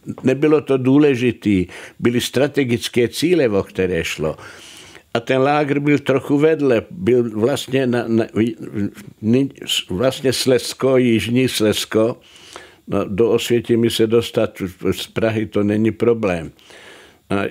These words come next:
já, já, mně to trvalo dva měsíce, než jsem se dostal z Osvětimi na Slovensku jižní, kde, odkud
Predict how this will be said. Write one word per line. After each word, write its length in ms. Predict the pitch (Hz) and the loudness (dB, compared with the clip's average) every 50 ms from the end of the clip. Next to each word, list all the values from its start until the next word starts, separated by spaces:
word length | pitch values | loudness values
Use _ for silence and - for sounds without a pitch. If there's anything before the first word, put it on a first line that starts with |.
| - - - | -6 -10 -10
já, 180 | - - 107 - - | -8 -8 -8 -6 -2
já, 200 | - 110 117 - - _ | -2 -2 -2 -2 -4 _
mně 200 | 104 107 120 131 | 0 2 2 2
to 160 | 127 127 120 | 2 0 0
trvalo 500 | - - 120 123 117 117 117 117 117 110 | 0 0 0 0 2 2 2 2 2 0
dva 220 | 104 104 113 123 123 | 0 0 0 0 0
měsíce, 640 | 127 127 127 127 - - 127 123 110 - 117 110 | 0 0 0 0 0 0 0 0 2 0 0 0
než 180 | 110 110 107 104 | 2 0 0 0
jsem 240 | - - 107 104 | -2 -2 -2 -2
se 180 | 98 - 107 107 | 0 0 -2 0
dostal 480 | 98 107 101 - - - 101 95 - - - - - - - - - - - - _ _ _ | 0 0 0 0 -2 -4 -4 -4 -4 -8 -12 -16 -18 -20 -20 -20 -20 -20 -20 -20 _ _ _
z 100 | - - | -12 -8
Osvětimi 840 | - - 110 107 - - 113 110 107 - 120 117 113 113 110 113 110 110 - _ _ | -4 -2 -2 -2 0 2 0 0 2 0 0 2 2 4 2 2 2 0 -6 _ _
na 180 | - 104 113 113 | -4 -2 -2 -2
Slovensku 800 | - - 120 120 120 123 120 113 - - - - - 113 113 | 0 0 2 2 2 2 2 0 0 -4 -8 -4 0 2 4
jižní, 520 | 107 104 113 117 98 98 110 110 110 110 107 | 4 4 2 0 0 0 0 2 2 2 0
kde, 320 | 104 101 107 110 113 - - - | 0 0 0 0 0 -2 -4 -4
odkud 440 | 110 98 - - - - 113 117 | -4 -4 -4 -6 -4 -2 -2 -2